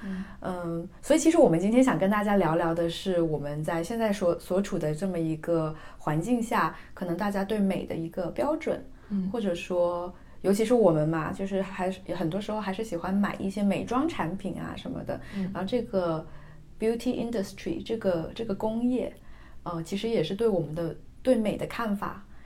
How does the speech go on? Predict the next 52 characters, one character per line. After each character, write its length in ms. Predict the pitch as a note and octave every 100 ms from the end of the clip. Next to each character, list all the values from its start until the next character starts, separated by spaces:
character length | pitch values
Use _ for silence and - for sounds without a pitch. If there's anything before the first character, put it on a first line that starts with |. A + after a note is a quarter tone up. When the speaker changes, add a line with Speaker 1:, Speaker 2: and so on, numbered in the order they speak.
| -
Speaker 1:
嗯。 100 | G3+
Speaker 2:
产 160 | F3+ F3
生 140 | F#3+
了 60 | G#3
很 240 | G3 E3+
大 180 | D#3 F#3
的 400 | F3 D#3+ D3+ D3+ - -
影 180 | E3 E3
响 260 | G#3 C4+ -
的。 160 | - -
Speaker 1:
这 140 | - D4+
个 100 | E3+
东 200 | D#3 E3+
西 120 | D#3+
其 220 | - D#3
实 140 | F3
大 160 | D3+ E3
家 280 | E3 D#3+ E3
看 240 | - A#3
久 180 | F#3 -
了 140 | -
真 160 | - F3+
的 80 | G3
是 140 | F#3
会 160 | F3+ E3+
习 320 | - D3+ C#3+
以 60 | E3
为 180 | -
常。 260 | - - - -
自 120 | E3+
己 140 | F3 C#3+
发 260 | - D#3
一 60 | D#3
些 140 | D#3+
照 180 | D#3 D#3
片 160 | D#3 D#3
的 80 | D3+
时 80 |
候， 80 | C#3+
他 140 | D#3 E3
会 100 | D#3+
问 160 | E3
你 100 | D3+ D3+
，“哎， 100 | E3
为 140 | B3+
什 100 | A3
么 80 | D#3+
你 120 | D#3
不 160 | C#3 D3+
P 380 | - - D3
一 40 |
下？” 80 | C#3+